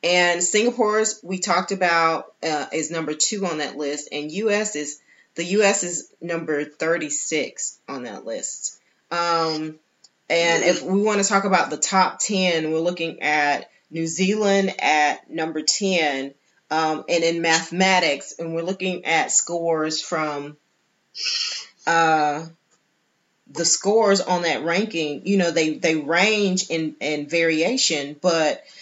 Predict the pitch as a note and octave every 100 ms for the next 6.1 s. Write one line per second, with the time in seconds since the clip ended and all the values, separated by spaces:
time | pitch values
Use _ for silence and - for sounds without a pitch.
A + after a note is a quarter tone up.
0 | - - E3+ - G#3 G#3 G3+ G3+ F3+ F3+
1 | E3 E3+ F#3+ G3 - D#3 E3+ E3+ E3 D#3+
2 | C#3+ C3+ - E3+ F#3+ D#3+ C3+ A#2+ - C3
3 | G2+ - D3 E3+ E3 E3 - D#3 D3 C#3
4 | D3+ D#3 C3 C3+ - F3 F#3+ F#3 D#3+ A2+
5 | - - - - D#3 D3+ D#3+ D3 A#2 F#2+